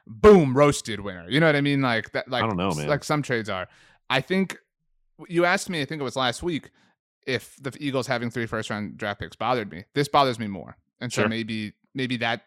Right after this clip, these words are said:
Speaker 1: in that way, you feel like this is a big win for the Eagles. Um, I think you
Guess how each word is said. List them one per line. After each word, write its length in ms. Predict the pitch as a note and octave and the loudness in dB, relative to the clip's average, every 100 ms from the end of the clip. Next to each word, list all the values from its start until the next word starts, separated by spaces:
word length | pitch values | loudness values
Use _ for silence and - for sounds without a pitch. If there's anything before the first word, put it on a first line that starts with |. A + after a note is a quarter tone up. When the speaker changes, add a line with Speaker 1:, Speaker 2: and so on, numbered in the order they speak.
| - | -10
Speaker 1:
in 120 | C3+ | -6
that 200 | A#2 B2 | -2 -2
way, 200 | B2 A2 | -4 -6
you 160 | G#2 G#2+ | -6 -8
feel 180 | - A2 | -6 -6
like 220 | G#2 G#2 | -6 -8
this 140 | A2 | -14
is 100 | G#2+ | -16
a 20 | G2+ | -14
big 220 | G#2 G2 | -12 -10
win 160 | G2+ | -12
for 100 | - | -14
the 80 | E2 | -16
Eagles. 380 | A2+ C3 A2+ G2 _ _ _ | -12 -10 -10 -12 _ _ _
Um, 420 | - G#2+ G#2+ G#2 - _ _ _ _ _ _ _ - | -8 -4 -4 -6 -12 _ _ _ _ _ _ _ -6
I 100 | C3 | -4
think 260 | D3+ C#3 | -4 -2
you 240 | D3 C#3 | 0 0